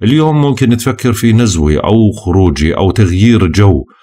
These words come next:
أو، آه، لقاء الأحبة أو الاهتمام بأحد الأبناء. الأجواء عندك رائعة جدا على المستوى العاطفي. أما بالنسبة للبيت السادس، فالأجواء هنا بتركز على أمور إلها علاقة بالعمل، فبنجد إنه شوي في ضغط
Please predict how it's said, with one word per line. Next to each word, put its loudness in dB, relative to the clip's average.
أو، -2
آه، 2
لقاء 0
الأحبة -2
أو 0
الاهتمام 2
بأحد -4
الأبناء. -2
الأجواء 0
عندك 0
رائعة -4
جدا 2
على -2
المستوى -2
العاطفي. -6
أما 0
بالنسبة 0
للبيت -2
السادس، 0
فالأجواء -2
هنا 0
بتركز -4
على -2
أمور 0
إلها -4
علاقة -4
بالعمل، -2
فبنجد -2
إنه -6
شوي -2
في -4
ضغط -4